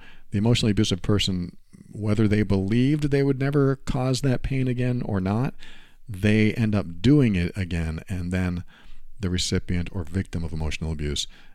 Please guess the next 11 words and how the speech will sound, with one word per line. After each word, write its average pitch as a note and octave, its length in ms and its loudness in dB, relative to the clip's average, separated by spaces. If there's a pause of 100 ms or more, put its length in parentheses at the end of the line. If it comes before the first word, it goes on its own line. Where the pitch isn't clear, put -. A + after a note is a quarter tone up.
(100)
experiences G#2 880 2
it E2 160 -4 (160)
once A2 460 0
again. D#2+ 500 -4 (400)
Then A2+ 160 0
they G#2 140 4
become F2 400 2
jaded G2+ 400 2
by E2 160 0
the E2+ 80 -2
words, D#2+ 420 -4